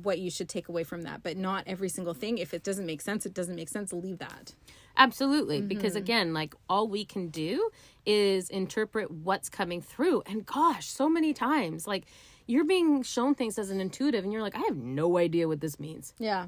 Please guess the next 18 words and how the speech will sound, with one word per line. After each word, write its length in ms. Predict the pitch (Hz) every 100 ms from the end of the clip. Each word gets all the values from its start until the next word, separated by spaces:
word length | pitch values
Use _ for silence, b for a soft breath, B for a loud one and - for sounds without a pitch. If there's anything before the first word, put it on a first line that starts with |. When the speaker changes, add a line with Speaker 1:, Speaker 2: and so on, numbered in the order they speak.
| 180
Speaker 2:
Right? 220 | 165 240 -
Speaker 1:
Yeah. 220 | 220 233
Speaker 2:
No 280 | 254 254 247
idea. 340 | 202 151 135 - -
Speaker 1:
Yeah. 260 | 208 196 180
Speaker 2:
And 120 | 190 196
you're 100 | 196
like, 160 | 196
"Why 300 | 190 196 202
am 180 | 226 233
I 40 | 214
s-," 120 | - B B B
what 140 | 277
was 120 | 294
it 120 | 269 -
for 120 | 220
one 220 | 196 196
client? 360 | - 175 147